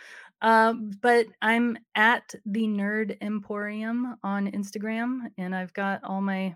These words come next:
merch and inventory up on there. I'm about to do a big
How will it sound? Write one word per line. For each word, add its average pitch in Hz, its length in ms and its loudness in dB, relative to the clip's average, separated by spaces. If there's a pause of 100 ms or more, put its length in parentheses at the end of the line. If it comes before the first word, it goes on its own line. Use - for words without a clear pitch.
merch 196 600 -4 (220)
and 180 260 -8
inventory 185 800 -4
up 185 220 -8
on 185 200 -6
there. 185 300 -4
I'm 180 140 -4
about 214 300 4
to 180 80 -12
do 180 160 -2
a 170 60 -2
big 180 400 -8